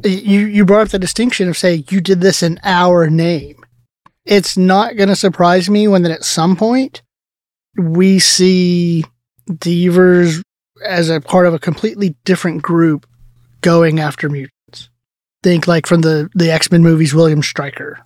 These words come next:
you know. Um, and you could easily see that tech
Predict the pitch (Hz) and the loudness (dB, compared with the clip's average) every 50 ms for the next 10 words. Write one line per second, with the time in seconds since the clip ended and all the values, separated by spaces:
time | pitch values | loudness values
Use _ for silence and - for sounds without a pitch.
0 | _ _ _ _ _ _ _ - 175 156 143 131 131 - - _ _ _ _ _ | _ _ _ _ _ _ _ -4 -4 -4 -4 -6 -10 -16 -18 _ _ _ _ _
1 | _ _ _ _ _ _ _ _ - 185 165 165 165 160 156 156 151 151 151 165 | _ _ _ _ _ _ _ _ -4 0 0 2 2 2 2 0 0 -2 -4 -4
2 | - 165 160 160 156 160 160 160 143 170 170 - 208 196 196 185 - 202 185 185 | -2 0 0 2 4 4 4 4 2 0 0 2 2 2 4 4 2 2 2 2
3 | 175 - - - 180 175 175 175 175 170 160 165 170 - _ - - - 160 170 | 2 2 0 0 0 0 2 2 2 2 2 2 0 -2 _ -4 -2 0 0 0
4 | 220 240 - - | 0 -2 -6 -12